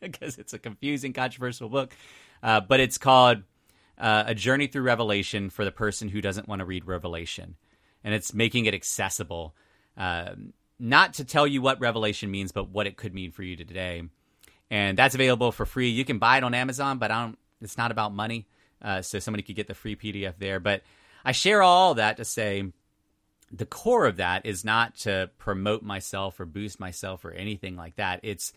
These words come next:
I feel like God's invited me to create space, and I know all of us need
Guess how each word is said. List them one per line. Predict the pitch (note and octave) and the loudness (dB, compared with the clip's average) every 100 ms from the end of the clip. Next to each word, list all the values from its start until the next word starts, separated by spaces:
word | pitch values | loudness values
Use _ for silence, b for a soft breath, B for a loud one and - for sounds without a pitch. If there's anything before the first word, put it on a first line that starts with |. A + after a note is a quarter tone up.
| B B B B B | B B B B B
I | - | -2
feel | F#3 | 0
like | G3 C3+ | 2 2
God's | B2 C#3 | 2 2
invited | A#2+ G2 G#2+ | -2 -2 -2
me | |
to | A#2 | -8
create | - B2 B2+ | -8 -8 -8
space, | D3 D3+ G2+ - - | -10 -12 -12 -14 -8
and | A#2+ | -4
I | A#2 | -2
know | A2 A#2 A#2+ | -2 0 -2
all | A#2+ A#2 C#3 | -2 -2 0
of | B2+ | -2
us | A2+ - | -6 -6
need | G2+ G#2+ A2+ A#2 | -6 -4 -4 -4